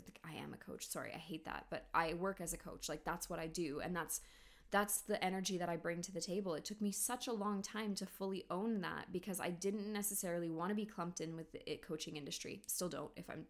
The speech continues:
totally <laughs> honest, but it is what I do. That's the work that I do. And so there's no point in denying it. And, like, for years, I was afraid to tell people that. And so I wasn't really identifying with the, I, w-, with that identity. I wasn't, sorry,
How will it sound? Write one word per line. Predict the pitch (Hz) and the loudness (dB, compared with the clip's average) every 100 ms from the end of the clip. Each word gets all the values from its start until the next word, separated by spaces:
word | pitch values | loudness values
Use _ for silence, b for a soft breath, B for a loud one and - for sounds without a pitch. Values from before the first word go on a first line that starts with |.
| - | -8
totally | - 160 165 | -4 -2 -2
<laughs> | - | -4
honest, | 160 196 - B B B - | -2 -2 -2 B B B 8
but | 233 | 10
it | 247 | 10
is | 277 240 | 8 4
what | 175 175 | 4 2
I | 185 | 2
do. | 269 180 | 2 2
That's | 170 180 - | 2 0 0
the | 202 | 2
work | 170 156 - | 2 0 0
that | 165 | 2
I | 165 | 2
do. | 165 220 - | 2 0 0
And | 165 | 0
so | 170 170 | 0 0
there's | 175 190 | 2 2
no | 196 | 2
point | 190 208 190 175 | 2 2 2 2
in | 175 | 0
denying | 180 165 170 170 156 | 2 2 2 2 0
it. | 135 - B B B B - | -2 -4 B B B B 2
And, | 226 214 | 6 6
like, | 180 | 4
for | - 170 | 0 -4
years, | 165 175 202 202 | 0 2 4 4
I | |
was | 170 170 | 2 -2
afraid | - 165 160 | -4 -2 -2
to | 156 | -2
tell | - 175 180 | -4 -2 -2
people | - 214 - | -2 -4 -2
that. | - - - B B B | -2 -2 -4 B B B
And | 202 202 | 6 8
so | 190 | 8
I | 190 | 4
wasn't | 175 180 202 233 220 | 4 4 4 2 0
really | 180 196 190 - | 2 2 2 4
identifying | 175 170 165 165 214 240 - 165 156 160 160 170 160 | 2 2 2 4 4 0 -2 0 0 0 -2 -4 0
with | 165 165 - - - - _ - | 0 0 -4 -10 -12 -12 _ -8
the, | 175 170 160 143 - - - - | 2 6 6 4 -2 -12 -6 0
I, | - | 2
w-, | 185 185 - | 2 0 0
with | 185 185 185 | 2 2 6
that | 175 | 6
identity. | 175 165 175 202 180 | 4 4 2 2 2
I | 165 | 2
wasn't, | 190 220 175 | 2 2 0
sorry, | - 151 135 | 0 0 -2